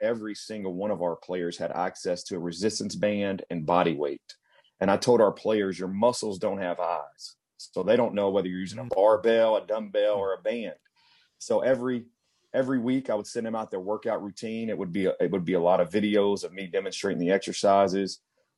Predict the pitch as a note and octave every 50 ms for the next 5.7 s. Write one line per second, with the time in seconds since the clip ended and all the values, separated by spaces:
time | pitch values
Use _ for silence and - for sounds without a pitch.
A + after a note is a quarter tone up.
0 | _ _ _ - G2+ G2+ G2 F#2+ F#2 F#2 F#2 F2+ E2+ E2+ C#2+ G#2 A2 A2+ A2+ G2+
1 | A2 G2+ - - A#2 A2+ A2+ A2+ A#2 A#2 G#2 F#2 F2+ - G#2+ F#2 F2 G2+ F#2+ F#2
2 | F2 - - G#2 G2+ G2 F#2 E2 E2 G2+ G2+ G2 F#2 F#2 F#2+ F#2 F#2 E2+ E2 G2
3 | F#2 F2+ - F#2+ F2+ F2 E2+ F2 F#2+ F#2+ G2 G2 - - G#2 G2+ G2+ - - E2+
4 | E2+ - - E2 - - G2 F#2 F2+ F2+ F2 E2 D#2+ - E2 F2 F#2 E2+ E2+ E2+
5 | E2+ E2 D#2+ D#2+ E2 D#2 D#2 D2+ D#2+ E2+ - - - -